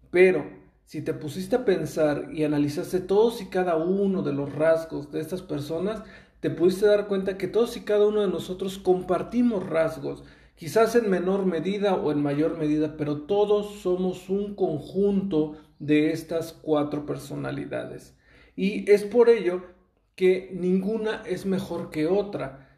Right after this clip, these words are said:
De hecho, en alguno de mis cursos donde yo abordo este tema de comunicación efectiva, analizamos a cuatro líderes, cuatro líderes con las cuatro personalidades diferentes.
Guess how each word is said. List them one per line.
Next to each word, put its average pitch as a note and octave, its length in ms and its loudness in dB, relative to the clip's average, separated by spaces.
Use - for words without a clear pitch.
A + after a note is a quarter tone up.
De D#3+ 320 6
hecho, E3+ 500 -6
en C#3+ 160 -8
alguno D3 400 -6
de F#3 80 2
mis D#3 240 -4
cursos F#3 460 -2
donde C#3+ 240 0
yo D#3 120 4
abordo D#3+ 320 -2
este D#3 200 -8
tema F3+ 360 4
de D3 140 0
comunicación C#3+ 640 -4
efectiva, F3+ 720 -4
analizamos D#3+ 760 2
a - 160 -6
cuatro A3+ 520 0
líderes, F#3 840 2
cuatro A#3+ 420 2
líderes G#3 760 0
con D3+ 300 0
las D#3 260 0
cuatro G3+ 640 2
personalidades D3+ 840 0
diferentes. D3 640 -8